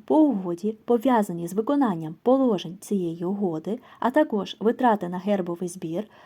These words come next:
тобто податковий збір, покладаються на покупця.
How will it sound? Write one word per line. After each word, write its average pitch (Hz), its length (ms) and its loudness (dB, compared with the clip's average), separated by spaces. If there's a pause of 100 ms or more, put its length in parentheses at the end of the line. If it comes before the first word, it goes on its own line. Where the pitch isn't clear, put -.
тобто 220 220 -2
податковий 208 720 0
збір, 180 400 -8 (580)
покладаються 214 800 2
на 196 320 -2 (140)
покупця. 226 840 -2